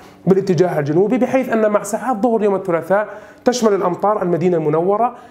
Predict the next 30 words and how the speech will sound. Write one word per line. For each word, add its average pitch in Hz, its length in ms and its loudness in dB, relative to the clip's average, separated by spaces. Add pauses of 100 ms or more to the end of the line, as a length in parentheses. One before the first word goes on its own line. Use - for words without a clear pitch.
(140)
بكافة 180 520 0
ومعظم 165 460 0
مناطقها 151 460 -2
بما 160 240 -2
فيها 156 300 -4
مناطق 151 400 -2
السواحل، 185 680 -2
تخريجات 202 600 0
بحرية 208 500 0 (480)
محلية 214 460 2
تصبح 208 300 -2 (100)
أكثر 220 280 0
جنوبا 196 380 2
بحيث 190 320 -2
ربما 165 200 0
تشمل 160 340 -6
جدة 175 360 0 (340)
وأيضا 160 320 2
بعض 156 300 0
المناطق 156 480 -2
المطلة 156 440 0
على 147 120 0
البحر 147 300 -4
الأحمر. 220 360 -2
آه، 254 40 -8 (380)
آه، 185 440 2
تمتد 185 380 0
هذه 180 120 2
الأمطار 165 360 0
تشمل 196 340 -4